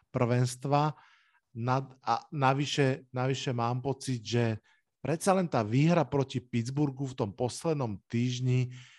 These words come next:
viacerí komentátori to tak nadnesene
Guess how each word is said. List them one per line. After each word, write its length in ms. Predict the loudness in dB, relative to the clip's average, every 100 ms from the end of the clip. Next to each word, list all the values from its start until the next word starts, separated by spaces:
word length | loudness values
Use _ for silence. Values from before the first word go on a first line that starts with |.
| _ -20
viacerí 720 | -18 -4 2 2 2 2 2
komentátori 720 | 0 -2 0 0 -2 0 0 0
to 160 | -2
tak 160 | -4 -2
nadnesene 960 | 0 0 0 -2 0 0 2 2 2